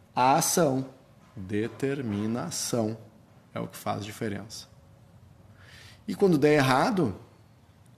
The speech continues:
a pessoa que faz e que se envolveu naquele processo, ela vai tá tranquila porque ela fez tudo o que podia ser feito pra acontecer. E se não aconteceu, tu aprende.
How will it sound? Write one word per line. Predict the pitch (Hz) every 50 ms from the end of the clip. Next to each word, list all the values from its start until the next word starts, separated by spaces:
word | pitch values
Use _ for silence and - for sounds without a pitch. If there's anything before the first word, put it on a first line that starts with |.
| _ _
a | - 135
pessoa | - - 143 131 - 151 151
que | 151 -
faz | - - - - 131 123 139 107 233 196 160
e | 165
que | - - 139 127
se | - - - 143 139 147 147 151 -
envolveu | 139 131 131 131 117 123 131 131 113 104 98 107 117 131 160 208
naquele | 208 165 135 - - 135 131
processo, | 131 131 127 120 - - - 107 107 - - 185 - -
ela | - 147 131
vai | 117 131 139
tá | 135 165 147
tranquila | - 165 143 120 - - 123 117 139 175 202 175
porque | - - - 165
ela | 185 190
fez | - - - 185 170 - - - - - - - - - - _ _ - _ -
tudo | 233 240 262 285 247 202 196
o | 170
que | - -
podia | 131 139 135 120 135 143
ser | 135 - 180 180
feito | - - 147 147 156 147 165
pra | 156 156 156
acontecer. | 147 - 160 156 196 214 - - 180 165 156 139 - - - _ - - - - - - - - _ - - -
E | -
se | - - 170
não | 160 156 160
aconteceu, | 170 180 190 196 208 233 - - 190 202 220 269 269 - - - - _ _ _ _ - - _ _ - _ - _ - _ - - - - - -
tu | - 180
aprende. | 175 - 208 269 262 214 139 98 87